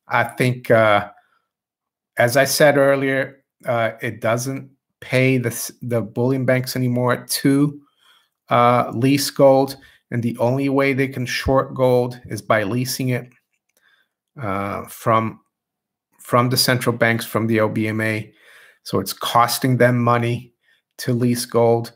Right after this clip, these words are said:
So it's like when you sell, uh,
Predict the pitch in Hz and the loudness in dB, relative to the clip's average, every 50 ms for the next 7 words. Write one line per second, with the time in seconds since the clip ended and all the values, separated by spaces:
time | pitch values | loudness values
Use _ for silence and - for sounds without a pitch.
0 | _ _ _ _ _ _ - - - 110 107 110 107 107 107 - - _ _ - | _ _ _ _ _ _ -10 -4 -2 0 0 0 -2 -4 -8 -10 -18 _ _ -20
1 | - - 120 113 - - 117 110 117 117 120 - - 127 120 120 120 117 113 117 | -10 -8 -8 -8 -4 -2 0 0 0 0 -2 -6 -2 -2 0 0 0 0 0 -2
2 | 113 117 - - 135 127 127 135 131 127 127 - 131 127 123 123 123 120 117 117 | -2 -2 -2 2 4 6 6 8 6 6 4 4 2 2 4 4 2 2 2 0
3 | 113 - | -2 -4